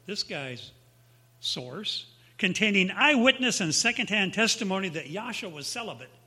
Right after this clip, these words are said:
with no special relationship with Mary Magdalene other than a friend.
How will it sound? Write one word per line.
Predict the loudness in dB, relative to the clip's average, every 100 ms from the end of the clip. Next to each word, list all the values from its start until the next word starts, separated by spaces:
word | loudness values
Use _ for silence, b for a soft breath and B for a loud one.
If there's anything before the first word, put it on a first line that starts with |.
| _ _ _ _ _ _ _ _ _ _ _ _ _
with | -16 -10
no | -6 -2 0
special | 0 -2 -2 -2 -4
relationship | -6 -2 -2 0 -2 -4 -6 -8 -20 _ b b b -10
with | -10
Mary | -4 -4 -4 -6
Magdalene | -2 -4 -4 -10 -12 -8
other | -8 -8 -10
than | -12 -14 -16 -20
a |
friend. | -18 -12 -12 -12